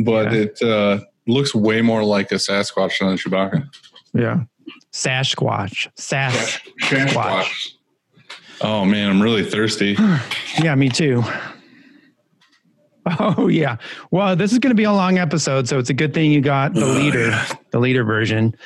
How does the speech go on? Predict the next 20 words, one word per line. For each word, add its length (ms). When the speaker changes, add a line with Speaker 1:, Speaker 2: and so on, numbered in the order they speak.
Speaker 1:
Mm-hmm. 720
Speaker 2:
You 100
know 80
how 100
much 200
Speaker 1:
Pure, 100
Speaker 2:
we 40
love 240
Speaker 1:
oh, 100
first 300
of 60
all, 220
Pure 220
Leaf, 220
come 120
on, 160
what 100
the 60
fuck, 320
man? 260